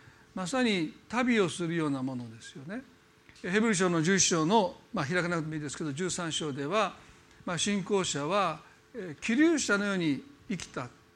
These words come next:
すね。えー、この地上での生活はあくまでも寄留地、通り過ぎていく場所ですね。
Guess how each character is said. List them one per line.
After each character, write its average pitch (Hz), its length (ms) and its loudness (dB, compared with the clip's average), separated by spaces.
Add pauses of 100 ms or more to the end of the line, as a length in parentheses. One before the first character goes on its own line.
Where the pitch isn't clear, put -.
(200)
す - 120 -18
ね。 254 140 -8 (760)
え 285 40 -20
ー、 277 40 -16 (400)
こ 240 160 4
の 220 420 6
地 202 160 -2
上 185 280 2
で 208 160 6
の 196 100 2
生 180 260 0
活 165 300 -6
は 185 120 2
あ 233 40 -2
く 233 140 -6
ま 214 160 -2
で 196 180 -4
も 254 380 0 (100)
寄 196 140 -4
留 196 240 4
地、 - 240 -8 (1500)
通 214 200 6
り 196 120 2
過 202 140 0
ぎ 190 120 2
て 180 180 4
い 165 60 0
く 180 160 -2
場 156 140 -2
所 - 180 -8
で 123 40 -12 (460)
す - 20 -20
ね。 214 100 -14